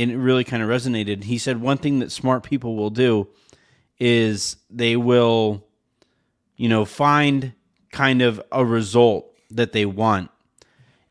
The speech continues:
and they will retrofit everything to that result and overemph-, emphasize the things that get you to that result, but ignore kind of the other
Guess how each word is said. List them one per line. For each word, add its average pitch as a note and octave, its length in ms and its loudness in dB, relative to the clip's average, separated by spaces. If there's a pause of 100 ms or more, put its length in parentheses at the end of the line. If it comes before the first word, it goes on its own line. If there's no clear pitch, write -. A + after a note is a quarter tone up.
and A#2 220 0
they A2+ 140 2
will G#2+ 600 0 (180)
retrofit A#2+ 760 0
everything G#2 600 -4
to B2+ 260 0
that A2 200 0
result G#2 640 0 (580)
and A2+ 520 0
overemph-, C#3+ 760 2 (140)
emphasize A#2+ 720 0
the A2 80 -6
things G#2 540 -2 (380)
that B2 180 -2
get C#3+ 220 2
you D3 60 -6
to C#3 140 -4
that A#2+ 180 0
result, B2 420 2
but C3+ 140 2
ignore C#3 640 2
kind C#3 340 -2
of A#2+ 200 -6
the B2 160 2
other B2 420 0